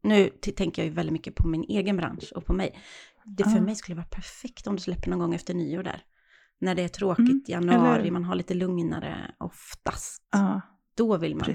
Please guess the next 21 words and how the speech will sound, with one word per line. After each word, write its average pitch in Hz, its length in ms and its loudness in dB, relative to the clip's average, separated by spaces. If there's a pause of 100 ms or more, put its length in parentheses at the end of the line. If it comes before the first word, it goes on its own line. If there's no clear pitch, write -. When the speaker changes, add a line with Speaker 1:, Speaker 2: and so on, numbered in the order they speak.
(100)
Speaker 1:
hinna 190 240 0
Speaker 2:
Precis. 208 180 0
Speaker 1:
titta. 180 140 -12 (720)
Och 190 100 -6
så 214 100 -6
kan 214 100 -4
man 226 180 -2
unna 240 300 6
Speaker 2:
Mm. 202 140 4
Speaker 1:
sig 202 200 -4
en 190 80 -8
kurs. - 680 -8 (680)
Och - 160 -8
då, 196 340 0 (260)
ja, 226 240 0 (380)
ja. 269 240 -4 (1000)
Det 285 160 -6
tror - 140 -2
jag. 226 40 6
Speaker 2:
Okej, 208 220 4
men 214 280 2